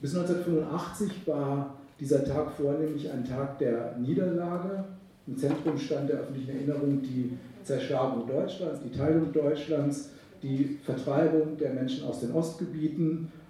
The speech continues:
Äh, der Schwergewicht lag also auf der deutschen Opferrolle und weniger auf dem, was man in Europa und mit dem Schwerpunkt in Osteuropa angerichtet hat.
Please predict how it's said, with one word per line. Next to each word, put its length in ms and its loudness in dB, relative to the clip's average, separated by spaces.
Äh, 260 0
der 80 2
Schwergewicht 460 6
lag 200 -2
also 200 -4
auf 100 -6
der 80 -2
deutschen 420 0
Opferrolle 560 -2
und 160 0
weniger 400 4
auf 180 -6
dem, 400 4
was 260 -2
man 420 -2
in 120 -2
Europa 840 4
und 200 -2
mit 160 -6
dem 100 -4
Schwerpunkt 380 2
in 120 0
Osteuropa 800 0
angerichtet 640 -2
hat. 60 -18